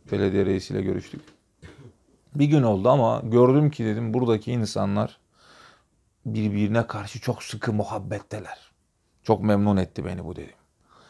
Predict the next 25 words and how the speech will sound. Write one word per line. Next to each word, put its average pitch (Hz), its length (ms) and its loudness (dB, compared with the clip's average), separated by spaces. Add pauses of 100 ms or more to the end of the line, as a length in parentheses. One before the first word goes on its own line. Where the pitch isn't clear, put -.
(100)
"Hepsi 113 380 4
birbirini 107 420 4
tanıyor, 165 440 6 (300)
hepsi 123 360 4
birbirini 113 340 4
seviyor. 107 540 -2 (360)
Maşallah." 95 480 -2 (720)
Toplanıyoruz 104 680 2
dergahta 104 580 2
böyle. 104 500 2
Hep 151 360 2
genç 113 460 0 (120)
delikanlılar. 101 880 -2 (1040)
Hem 120 200 2
zikirdeler, 104 680 4
hem 113 280 0
sohbetteler 104 680 2
maşallah. 101 580 -2 (100)
Onun 196 240 12
için 202 240 6
çok 196 180 8
hoşuma 196 360 6
gitti 185 260 2
fakat 196 400 4
dedim, 190 360 0